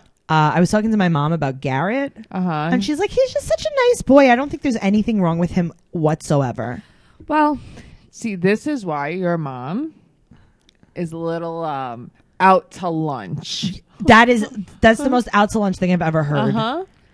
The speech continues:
Speaker 1: And I was like, "Oh,
Speaker 3: Has,
Speaker 1: you
Speaker 3: is
Speaker 1: think"
Speaker 3: she watching the same show?
Speaker 2: She's
Speaker 1: No.
Speaker 2: very good at, um,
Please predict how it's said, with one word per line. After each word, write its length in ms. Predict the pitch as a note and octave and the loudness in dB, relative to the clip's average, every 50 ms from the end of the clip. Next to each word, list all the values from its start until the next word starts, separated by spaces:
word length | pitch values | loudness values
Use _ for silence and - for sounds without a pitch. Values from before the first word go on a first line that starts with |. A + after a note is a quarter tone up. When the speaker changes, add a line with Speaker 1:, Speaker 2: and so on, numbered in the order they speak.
| _ _ _ _ - | _ _ _ _ -2
Speaker 1:
And 100 | G#3+ A3+ | 0 2
I 60 | A#3 | 2
was 100 | A#3 G#3+ | 2 0
like, 100 | C4+ - - | -2 -2 0
"Oh, 180 | G#4+ C5 D5 D#4 | 2 6 6 6
Speaker 3:
Has, 160 | A3+ F#3 F#3+ | 6 4 2
Speaker 1:
you 80 | A#3 | 2
Speaker 3:
is 60 | C4+ B3 | 2 2
Speaker 1:
think" 120 | D4 D4+ | 2 4
Speaker 3:
she 100 | D4 E4+ | 4 4
watching 340 | D#4+ D4+ C4 C4 - C#4 A#3+ | 4 4 2 0 -2 -4 -6
the 100 | C4 B3+ | -6 -6
same 260 | - C4+ B3+ A#3+ A3+ | -4 -2 -2 -2 -2
show? 320 | - - A3+ G#3+ G#3+ A3 - | -2 -2 -2 0 0 0 0
Speaker 2:
She's 180 | B3+ B3 A3+ | 0 0 2
Speaker 1:
No. 80 | G#3+ - | 4 6
Speaker 2:
very 200 | - - F4+ F4 | 6 6 6 4
good 340 | C4+ A3+ A#3 A3+ A3+ A3 G#3 | 2 2 2 2 4 2 2
at, 400 | E3+ A#2+ F3 F3+ F3 E3+ - - | 0 2 2 2 2 2 0 -2
um, 380 | - E3+ E3+ E3 D#3+ D#3 D3+ | -2 -2 0 0 -2 -4 -6